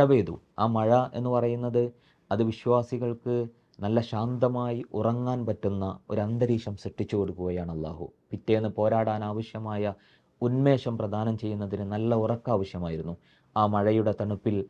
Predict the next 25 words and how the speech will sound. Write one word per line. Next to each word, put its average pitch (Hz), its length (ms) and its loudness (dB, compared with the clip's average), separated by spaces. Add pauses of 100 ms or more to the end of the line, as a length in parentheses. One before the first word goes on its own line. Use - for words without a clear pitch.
(340)
എല്ലാവരും 104 560 2
നന്നായിട്ട് 98 540 -4
ഉറങ്ങി, 87 300 -6 (140)
ഒരാളൊഴികെ. 95 580 0 (280)
അള്ളാൻ്റെ 101 300 0
റസൂൽ 110 320 -2 (140)
സല്ലല്ലാഹു 104 600 -4
അലൈഹി 101 200 -4
വസല്ലമ 98 420 -10 (540)
ഉറങ്ങാതെ 107 560 2
പ്രാർത്ഥിക്കുകയായിരുന്നു. 110 1080 4 (480)
നാളെ 107 400 6 (180)
ഈ 104 120 -4
പോരാട്ടം 110 600 2
എന്ന് 107 140 -2
പറയുന്നത് 104 520 -2 (240)
നിർണായകമാണ്. 95 800 -2 (440)
"അള്ളാഹുവേ, 123 500 6
നീ 127 180 -2
വിജയിപ്പിക്കണമേ" 120 920 -2 (100)
എന്ന് 107 160 -4
പറഞ്ഞ 104 340 -4 (580)
ഉള്ളു 123 260 8
നിറഞ്ഞ 113 380 0
പ്രാർത്ഥന 104 580 -2